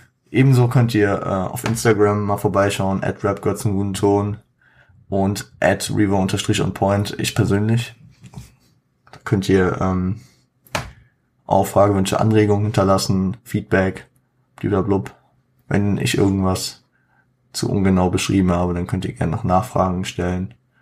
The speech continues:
Wenn ihr der Meinung seid, dass ich irgendwas Falsches gesagt habe, dann könnt ihr mich da gerne berichtigen. Dann würde ich das natürlich auch nochmal nachrecherchieren.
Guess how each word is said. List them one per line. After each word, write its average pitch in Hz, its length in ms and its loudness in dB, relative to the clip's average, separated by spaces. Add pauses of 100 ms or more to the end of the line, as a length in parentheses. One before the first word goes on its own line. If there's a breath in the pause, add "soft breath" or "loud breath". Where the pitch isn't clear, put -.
(320 soft breath)
Wenn 95 180 -2
ihr 92 60 2
der 87 100 0
Meinung 90 320 2
seid, 85 200 -4
dass 85 60 -2
ich 87 120 -6
irgendwas 92 400 -4
Falsches 107 880 0 (580 soft breath)
gesagt 95 380 2
habe, 92 160 4
dann 92 140 -4
könnt 101 180 -2
ihr 95 80 -2
mich 92 160 -2
da 92 140 0
gerne 92 180 0
berichtigen. 92 580 -2
Dann 87 220 -2
würde 90 220 0
ich - 100 -6
das - 220 -4
natürlich 87 340 -4
auch 85 120 -2
nochmal 90 340 0
nachrecherchieren. 95 880 0